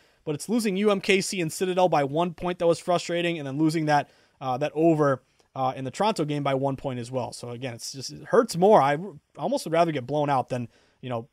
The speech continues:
get excited. You know, Citadel was down big. They stormed back. They had a lead by, I think they're up by, like, three or five with a minute left.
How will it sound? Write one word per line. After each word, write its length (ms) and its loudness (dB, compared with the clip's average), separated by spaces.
get 160 6
excited. 540 6
You 60 -6
know, 100 0
Citadel 420 6
was 120 6
down 280 4
big. 300 2
They 180 -12
stormed 380 0
back. 260 6
They 80 -2
had 80 2
a 40 0
lead 360 -6
by, 140 -2
I 60 -12
think 180 -12
they're 120 -4
up 100 -6
by, 100 -8
like, 160 -14
three 240 -6
or 60 -2
five 320 -2
with 100 -8
a 40 -8
minute 240 -6
left. 340 -2